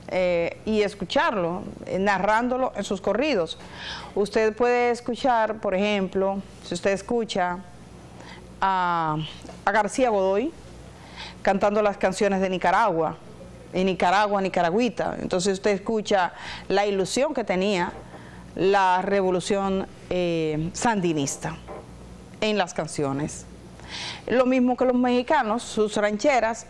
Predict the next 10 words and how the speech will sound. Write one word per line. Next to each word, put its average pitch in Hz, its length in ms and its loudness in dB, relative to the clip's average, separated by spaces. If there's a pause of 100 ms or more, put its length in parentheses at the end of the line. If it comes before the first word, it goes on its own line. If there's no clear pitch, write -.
y 190 60 -2
sus 208 200 -2
corridos 254 500 2
para 185 220 0
cantar, 208 540 0 (600)
eh, 190 300 2
todo 208 200 4
lo 190 100 2
que 185 80 0
hacían. 170 480 0